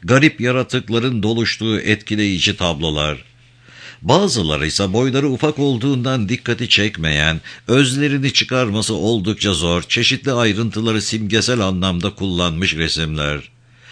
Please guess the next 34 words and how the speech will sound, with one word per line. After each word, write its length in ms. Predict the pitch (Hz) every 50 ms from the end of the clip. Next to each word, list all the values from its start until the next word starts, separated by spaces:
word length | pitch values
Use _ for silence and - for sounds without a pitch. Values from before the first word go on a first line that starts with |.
| - - - - -
Söz 360 | - - 170 196 208 175 113
gelişi 440 | 85 82 71 80 82 - 95 90 85
dolgun 440 | 113 120 117 104 101 160 165 151 131
dudakları 520 | 143 139 143 127 - 147 143 139 143 135
koyu 340 | - 127 127 143 151 151 -
kızıla 440 | - 135 107 113 120 107 117 117 95
boyanmış 560 | 85 78 73 73 73 76 76 87 90 - -
hafif 280 | 101 104 - - -
aralık 420 | 104 110 107 98 90 98 104 69 71
bir 120 | 87 82
ağız. 520 | 78 71 78 78 73 71 71 69 - - - - - - - - - -
Var 240 | - 80 92 98 95
mı 140 | 82 78 80
yok 240 | 80 92 87 - -
mu 160 | 90 82 73
belirsiz 580 | 85 87 95 101 85 - - 131 131 107 85
bir 240 | 82 104 87 80 73
bıyık 300 | 90 95 104 104 104 123
gölgesiyle 720 | 90 101 95 87 78 92 90 - - 107 101 85 87 82 76
bakanın 400 | 101 101 - 110 113 123 120 101
aklını 460 | 98 104 - - 92 98 98 107 98
karıştırıyor. 880 | 92 92 85 82 76 - - 82 78 80 76 76 73 73 71 - - _ _ _ - - - - - - - - - - -
Ya 220 | - 139 180 165
da 100 | 185 165
şehvet 640 | - - - 151 135 101 78 82 127 147 - -
küpü, 340 | - - 95 - - 80 82
uçları 560 | 90 76 143 135 - - 113 131 135 139 147
sütlü 440 | - - - 143 - - - 123 139
sütlü 360 | 131 - 113 92 - 107 113
köpürmüş 640 | - 95 90 85 87 90 85 78 87 98 - - 95
bir 180 | 143 165 143
çift 280 | 117 - - 139 - -
kadın 360 | - 98 90 87 101 98 92
göğsü, 560 | 82 85 82 78 73 - - 80 76 76 71